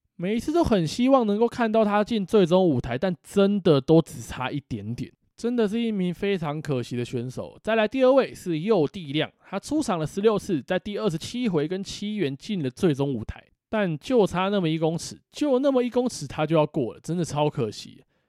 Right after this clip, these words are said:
第三十回大会也只差两公尺，他也是我认为最接近全破的男人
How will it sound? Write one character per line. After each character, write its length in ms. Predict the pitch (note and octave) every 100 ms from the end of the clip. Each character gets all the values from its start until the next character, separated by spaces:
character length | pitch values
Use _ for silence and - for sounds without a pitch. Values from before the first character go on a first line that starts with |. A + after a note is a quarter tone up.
| _
第 120 | - C#4
三 180 | C#4
十 80 | G#3+
回 180 | F3+ E3+
大 220 | F3 F3
会 160 | E3+ E3
也 320 | C#3+ F3+ D#4
只 220 | - A#3
差 240 | F#3+ A#3 C4
两 240 | E3 B2+
公 200 | C#3+ D#3+
尺， 240 | - - _ -
他 180 | G#3 C4
也 160 | A3
是 140 | F3 A#3
我 160 | F#3
认 220 | G3 G#3+
为 160 | F3 D#3
最 200 | - G#3
接 200 | F3+ F#3
近 120 | F3
全 280 | F#3 - C#3
破 180 | C#3+ E3
的 80 | B2
男 180 | A2
人 200 | G#2+ A#2